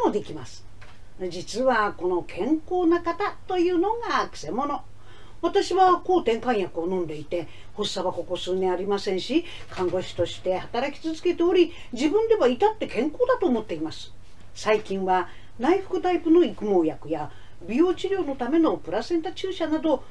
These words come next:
健康でも薬を飲んでいたり、注射を受けたりしている方もいますね。献血には基準があり、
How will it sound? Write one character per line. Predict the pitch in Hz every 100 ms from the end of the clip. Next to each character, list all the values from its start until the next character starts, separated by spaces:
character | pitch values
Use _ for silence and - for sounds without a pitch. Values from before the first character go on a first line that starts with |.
| - -
健 | 370 403
康 | 381 403
で | 381 392
も | 349 240 - - -
薬 | - 185 185
を | 180
飲 | 190
ん | 170
で | 165
い |
た | 175 170
り、 | 165 - - -
注 | 220
射 | 233 233
を | 254
受 | 254
け | 330
た | 311
り | 302
し | -
て |
い | 320
る |
方 | 320 349 440
も | 440
い | 214
ま | 175
す | - -
ね。 | 190 359 480 - - - - - - - - - -
献 | - 208
血 | 214 202 180
に | 202
は | 285 - -
基 | -
準 | 165 214 330
が | 370
あ | 359
り、 | 285